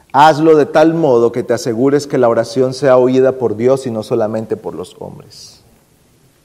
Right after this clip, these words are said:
Cuando vengas delante del Señor, ven con un corazón dispuesto para honrar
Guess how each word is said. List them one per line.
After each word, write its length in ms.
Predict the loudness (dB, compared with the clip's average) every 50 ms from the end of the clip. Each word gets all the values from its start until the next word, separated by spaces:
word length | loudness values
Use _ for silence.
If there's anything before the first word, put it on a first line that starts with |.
| _ _ _ _ _ _ _ _ _ _ _ _
Cuando 280 | -8 -6 -4 -2 -2 0
vengas 440 | 2 2 2 2 2 2 0 0 0
delante 400 | 0 0 2 0 0 0 0 0
del 180 | 0 0 0
Señor, 480 | -4 -8 -10 -10 -8 -8 -8 -8 -10 -12 -16 -20 _ _ _ _ _ _ _ _ _ _ _ _ _ _ _
ven 400 | -18 -6 2 4 4 4 4 2
con 200 | 0 0 0 0
un 140 | 0 -2 -2
corazón 500 | 0 2 2 2 2 0 0 -4 -2 -2
dispuesto 680 | -4 -6 -8 -8 -8 -2 0 2 2 2 0 -4 -10 -10
para 340 | -6 -4 -4 -2 -2 -4 -4 -4
honrar 920 | -6 -4 -4 -6 -8 -8 -4 0 2 4 4 4 4 2 0 -2 -4 -10